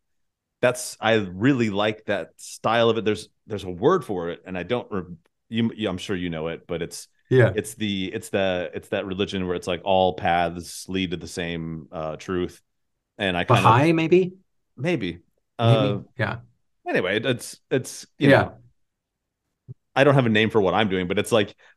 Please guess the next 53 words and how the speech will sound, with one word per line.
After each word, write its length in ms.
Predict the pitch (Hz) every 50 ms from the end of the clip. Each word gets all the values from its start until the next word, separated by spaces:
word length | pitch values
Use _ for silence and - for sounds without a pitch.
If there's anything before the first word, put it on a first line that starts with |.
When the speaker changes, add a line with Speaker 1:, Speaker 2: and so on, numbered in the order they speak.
| _ _ _ -
Speaker 1:
it's, 180 | 131 - - 180
you 100 | 185 143
know, 160 | 120 120 117
I, 40 | 120
I 40 |
Speaker 2:
Yeah. 180 | 120 110 104 101
Speaker 1:
like 140 | 135 120 -
to, 80 | - _ _ _ _ _ -
I 60 | - 147
like 100 | 156 151
to, 180 | 151 - - - - - -
I 220 | - 147 147 143 139 - _
almost 400 | - 135 156 156 151 139 - -
maybe 220 | - 127 123 117 113
consider 240 | - 113 101 104 107
myself 300 | 101 95 110 107 92 - -
a 40 | 104
mythologist 800 | 98 95 92 - 92 87 87 82 76 - 57 55 - - - - _ -
in, 240 | 101 87 92 95 - -
in 100 | 98 90
that, 120 | 87 -
Speaker 2:
Mm. 840 | 127 139 156 170 180 185 180 175 160 147 135 123 113 104 98 92
Speaker 1:
like, 200 | 104 113 120 123 - -
I, 80 | - 110
I 20 |
really 360 | 110 107 104 113 117 113 110 110
like 180 | 107 107 92
the 40 | 101
mythology. 640 | 98 90 - 110 107 113 113 104 92 117 113 107
I 20 | 95
like 260 | 95 95 98 92 -
the 60 | -
stories 540 | - - - - 98 98 98 98 101 101 -
that 80 | 107 104
are 40 |
in 60 | 98 98
there. 100 | 98 98
I 60 | 101
like, 280 | 113 120 117 110 -
uh, 380 | 113 98 95 92 87 87 85 85 -
I 60 | 104
love 300 | 101 110 110 107 92 90
what, 200 | 101 95 - -
you 80 | 101 90
know, 120 | 90 87
the 120 | 85 90
teachings 340 | - - 117 101 110 104 90
of 100 | 90 82
Joseph 300 | - 101 95 - - 95
Campbell. 460 | - - 95 90 85 90 92 90 - _ _ _ _ _ _ _ _ - -
Speaker 2:
Oh, 80 | - 90
Speaker 1:
And, 100 | - 90
Speaker 2:
yeah. 240 | 87 82 78 76